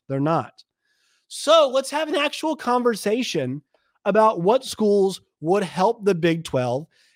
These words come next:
and make the Big twelve better if we saw an A C C breakup.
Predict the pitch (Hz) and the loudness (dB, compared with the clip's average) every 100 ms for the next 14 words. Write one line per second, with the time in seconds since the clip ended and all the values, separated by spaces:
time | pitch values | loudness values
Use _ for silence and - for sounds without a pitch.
0 | - 190 190 180 202 233 220 196 180 185 | -4 -2 0 2 2 2 2 2 2 0
1 | 165 175 156 147 127 180 214 151 120 143 | 0 2 2 2 -2 0 2 2 -2 -6
2 | _ _ _ _ _ - 240 240 226 - | _ _ _ _ _ 2 6 6 4 -2
3 | _ _ _ - 185 226 - 175 160 165 | _ _ _ -6 -4 -2 2 4 6 4
4 | - 165 165 151 156 - 131 127 160 156 | 2 -4 -2 -4 -4 -6 -8 -6 -6 -4
5 | 170 226 - 113 | 0 0 -2 -8